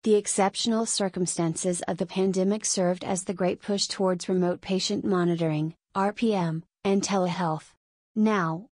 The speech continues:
these are considered as the new normal. Many insurance companies, as well as the healthcare systems, are very much prone to this reality. Hence, they are opting to invest in different forms of telehealth technology, like R P M and virtual healthcare.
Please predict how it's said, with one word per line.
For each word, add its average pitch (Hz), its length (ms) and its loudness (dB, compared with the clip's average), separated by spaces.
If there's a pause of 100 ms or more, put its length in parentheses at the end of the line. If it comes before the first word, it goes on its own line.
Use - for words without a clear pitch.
(140)
these 220 240 0
are 214 100 0
considered 185 560 0
as 185 160 2
the 180 100 -2
new 180 220 4
normal. 165 440 2 (640)
Many 214 340 4
insurance 220 540 0
companies, 165 680 0 (200)
as 185 180 -4
well 180 180 0
as 190 160 -4
the 202 100 -2
healthcare 190 500 -2
systems, 170 640 -2 (200)
are 190 120 2
very 196 340 4
much 214 340 0
prone 185 240 0
to 185 120 -6
this 180 220 -2
reality. 165 580 0 (400)
Hence, 180 460 2 (200)
they 190 160 4
are 202 180 2
opting 214 240 -2
to 220 140 -2
invest 185 420 0
in 190 140 0
different 180 380 -2
forms 180 420 0
of 180 120 -6
telehealth 190 580 -2
technology, 180 840 0 (200)
like 196 380 0
R 190 140 0
P 190 280 0
M 180 160 2
and 180 160 0
virtual 180 400 0
healthcare. 170 640 -2